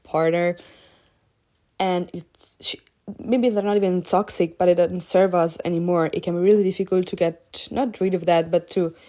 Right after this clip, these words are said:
let that go. But this is the season to do it. If something doesn't help you anymore to grow, if it doesn't add up to your life, girl, that's ended. Like,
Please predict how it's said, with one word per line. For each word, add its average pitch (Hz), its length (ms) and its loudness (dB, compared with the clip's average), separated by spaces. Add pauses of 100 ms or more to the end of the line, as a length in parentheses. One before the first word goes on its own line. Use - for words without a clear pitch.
(260)
let 180 320 0
that 160 320 -2
go. 175 400 4 (300)
But 180 280 -2
this 208 420 -2
is 185 180 -2
the 180 100 -4
season 175 560 -2
to - 120 -6
do 165 180 0
it. 160 300 0 (240)
If 185 120 -10
something 175 720 -2 (380)
doesn't 180 440 2
help 190 480 -4
you 190 80 -4
anymore 175 480 -2
to - 160 -8
grow, 165 460 2
if 175 140 -6
it 170 120 -8
doesn't 190 320 -2 (120)
add 170 220 -2
up 160 240 -4
to - 140 -12
your 160 200 0
life, 156 440 -2 (1000)
girl, 208 340 4 (720)
that's 196 280 0
ended. 160 440 -4
Like, 160 400 0